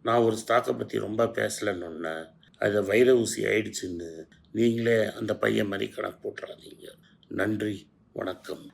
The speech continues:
இந்த வீடியோ உங்களுக்கு பிடிச்சிருந்தா வீடியோவை லைக் பண்ணுங்க, எங்க சேனலை சப்ஸ்கிரைப் பண்ணுங்க, பெல் நோட்டிஃபிகேஷன் தட்டுங்க. இந்த வீடியோ முடிஞ்சா சொந்தக்காரங்களுக்கும் ஃப்ரெண்ட்ஸுக்கும் அனுப்புங்க,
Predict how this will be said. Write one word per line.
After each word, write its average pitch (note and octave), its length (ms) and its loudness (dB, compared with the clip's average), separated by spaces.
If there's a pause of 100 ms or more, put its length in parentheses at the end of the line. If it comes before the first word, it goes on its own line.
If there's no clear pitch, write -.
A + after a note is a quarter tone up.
(140)
இந்த A2 220 2
வீடியோ B2+ 320 6
உங்களுக்கு G2+ 320 0
பிடிச்சிருந்தா A2+ 500 0
வீடியோவை G#2 440 2
லைக் - 280 -4
பண்ணுங்க, F#2+ 360 -4 (360)
எங்க G#2+ 220 -2
சேனலை G#2+ 420 2
சப்ஸ்கிரைப் - 520 -4
பண்ணுங்க, F2 360 -8 (420)
பெல் A#2+ 200 6
நோட்டிஃபிகேஷன் G2 760 -2
தட்டுங்க. F2 400 -6 (560)
இந்த G2+ 140 -4
வீடியோ A2+ 340 4 (160)
முடிஞ்சா F#2+ 400 -2 (540)
சொந்தக்காரங்களுக்கும் G#2+ 920 0
ஃப்ரெண்ட்ஸுக்கும் G2+ 520 -4
அனுப்புங்க, F#2 400 -6